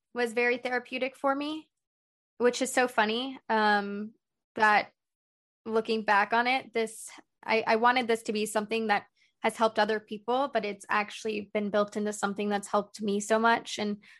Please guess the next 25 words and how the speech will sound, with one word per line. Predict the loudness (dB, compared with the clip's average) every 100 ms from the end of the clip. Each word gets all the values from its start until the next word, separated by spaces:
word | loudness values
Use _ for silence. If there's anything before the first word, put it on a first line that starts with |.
| -2
I | 0
really | 2 2
don't | 2 0
think | -2 -2
that | 0
I | 2 2
had | 2 0 0 -6 _ _ _
fully, | _ 2 2 2 0
like, | 0 -2 -4 -14 _ _ _ _ _ _ _
accepted | -6 -6 -4 -2 -2 -2 0 2 0 -2
and | -6 -6
healed | -6 0 4 4 2 0
from | -2 0
my | 2 4 4 0 -4
crazy | -2 2 2 0 -2
journey | -4 0 0 0 -2 -2
of | -4 -6 -18
the |
three | -8 -2 -2
jobs | 2 2 2 0
I |
had | -2 0 0
after | 0 -4
I | -6 _
graduated | 2 4 4 2 2